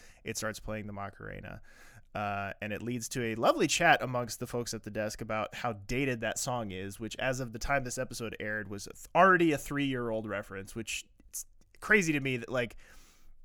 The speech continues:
how much slower pop culture would move back that, like,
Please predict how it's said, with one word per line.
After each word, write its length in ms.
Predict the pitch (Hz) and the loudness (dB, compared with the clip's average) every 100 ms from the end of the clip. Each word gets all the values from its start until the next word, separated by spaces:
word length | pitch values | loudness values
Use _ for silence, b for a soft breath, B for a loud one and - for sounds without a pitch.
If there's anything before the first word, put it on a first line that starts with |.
| - | -10
how 140 | 151 165 | 2 4
much 200 | 151 - | 4 4
slower 580 | - - 131 127 143 | 2 2 2 4 4
pop 280 | 143 143 135 | 2 2 2
culture 320 | 147 143 - 139 | 0 -2 -2 -2
would 160 | 131 | -2
move 480 | 123 135 143 135 127 | -2 0 0 -4 2
back 220 | 131 135 | 4 4
that, 120 | - | 0
like, 260 | 135 120 110 | 2 2 0